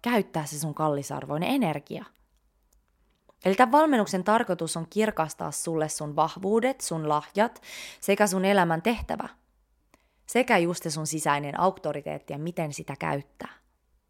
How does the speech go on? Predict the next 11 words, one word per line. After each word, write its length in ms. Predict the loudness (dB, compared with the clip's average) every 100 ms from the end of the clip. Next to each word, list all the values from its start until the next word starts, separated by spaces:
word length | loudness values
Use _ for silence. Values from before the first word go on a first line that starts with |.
| _ -10
Me 80 | 4
käydään 280 | 6 6 4
tässä 160 | 2
valmennuksessa 580 | 4 4 2 -2 -6 -4
myös 220 | -4 -2
läpi 360 | 2 2 2 -4
se, 300 | 0 2 0
että 260 | -2 -6
minkälaisissa 800 | -4 -4 -2 -2 -2 -4 -8 -8 -2
arkkityyppisissä 960 | -2 -2 -8 -6 -4 -4 -8 -6 -6
rooleissa – 960 | -2 4 6 4 2 -4 -6 -6 -4